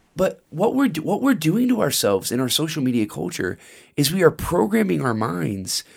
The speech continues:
to have this gold, this, a silver medal frame of reference,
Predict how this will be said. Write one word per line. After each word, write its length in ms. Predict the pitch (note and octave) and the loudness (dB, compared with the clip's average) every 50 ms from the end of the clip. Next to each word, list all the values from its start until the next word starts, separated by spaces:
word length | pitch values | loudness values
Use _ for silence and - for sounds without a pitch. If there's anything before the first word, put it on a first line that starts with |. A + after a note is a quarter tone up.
| - - _ _ _ - | -20 -20 _ _ _ -4
to 420 | - F3+ F3 E3+ D#3+ D#3 C3+ - - _ _ _ _ _ _ | -2 -2 -2 0 0 0 0 -2 -4 _ _ _ _ _ _
have 440 | - - - F#3 G3+ A3 G#3+ E3+ D#3+ | -8 -4 -2 2 2 2 2 2 2
this 300 | D#3 D3+ C#3+ - - - - _ _ _ _ _ - C3 | 2 2 4 2 0 -2 -6 _ _ _ _ _ -16 -10
gold, 440 | A#2 - D#3 E3 F3 F#3+ F#3 F#3 F#3 - | 2 4 6 6 6 6 4 0 -2 0
this, 220 | D3 E3 D#3+ D#3 | 4 6 6 8
a 100 | D#3 C#3 | 8 6
silver 400 | B2+ - - F#3+ F#3 F#3 F3+ F3 | 6 6 6 6 4 4 2 0
medal 500 | D3 C3+ C#3 D3 D#3 D#3+ B2 G#2+ G2+ - - - _ _ | 0 2 4 4 6 6 6 4 2 0 -6 -14 _ _
frame 480 | - - - - D3+ D3+ D#3+ E3+ E3 | -8 -6 -2 0 2 2 4 4 2
of 180 | D3 B2 - - | 2 2 4 4
reference, 680 | B2 D#3 D#3+ - - G#2 - - - - - - - | 4 4 4 0 -4 -6 -8 -8 -6 -6 -6 -6 -6